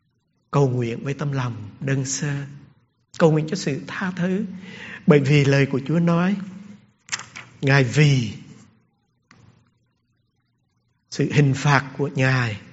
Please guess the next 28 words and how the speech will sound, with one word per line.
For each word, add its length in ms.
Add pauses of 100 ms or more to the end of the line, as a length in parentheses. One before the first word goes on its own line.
(440)
chịu 240
để 140
chúng 160
ta 140
bình 240
an. 360 (1160)
Nếu 120
sự 140
bình 200
an 420
chưa 160
đến 380 (380)
với 100
quý 180
ông 160
bà, 100
anh 220
chị 140
em, 280 (540)
thì 100
đến 240
cùng 240
Chúa 300 (1200)
để 100
xin 200
sự 240
bình 160
an. 320